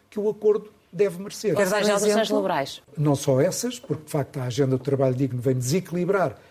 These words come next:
Speaker 1: um equilíbrio, eh, que não nos agradando, mas enfim estava minimamente absorvido,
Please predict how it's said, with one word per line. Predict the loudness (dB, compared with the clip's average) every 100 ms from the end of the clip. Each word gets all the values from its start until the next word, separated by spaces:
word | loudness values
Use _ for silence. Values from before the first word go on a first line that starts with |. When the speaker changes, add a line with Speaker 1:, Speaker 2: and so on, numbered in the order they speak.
| -10
Speaker 1:
um | -2 -2
equilíbrio, | -2 -2 0 2 2 0 -4 -10 _ _
eh, | -6 -6 -8
que | -6
não | -2 -2
nos | -2 0 0
agradando, | 2 4 4 2 -2
mas | -4
enfim | -4 -4
estava | -4 -2 0
minimamente | 0 0 0 0 -2 -4
absorvido, | -2 -2 0 -2 -2